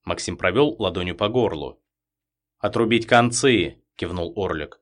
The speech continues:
"Получим деньги и начнем новую жизнь. Твоя Яна опасна. Увидит деньги, станет выпытывать, откуда они, похвастается подружкам, те растрезвонят и нас найдут". "Ты предлагаешь ее прямо здесь?"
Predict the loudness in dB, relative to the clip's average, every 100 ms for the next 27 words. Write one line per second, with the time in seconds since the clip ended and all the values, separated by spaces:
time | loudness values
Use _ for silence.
0 | _ _ _ 2 2 2 2 4 4 4
1 | -2 -2 -2 0 2 4 4 4 4 2
2 | 0 -4 -12 _ _ 2 6 6 8 6
3 | 6 4 4 4 4 2 -8 -14 _ _
4 | _ _ _ _ -2 0 2 2 2 2
5 | 2 0 0 2 2 0 0 0 0 0
6 | 0 0 -2 -2 -2 -4 -8 -4 -2 2
7 | 2 4 2 0 0 2 2 2 0 -4
8 | -8 -10 _ -2 0 0 0 0 4 4
9 | 4 0 -2 0 2 2 2 2 0 -2
10 | -8 _ _ _ _ _ _ _ -8 -2
11 | 0 4 4 6 8 8 6 2 -6 _
12 | _ -12 -4 2 4 6 6 6 6 2
13 | 0 6 6 6 0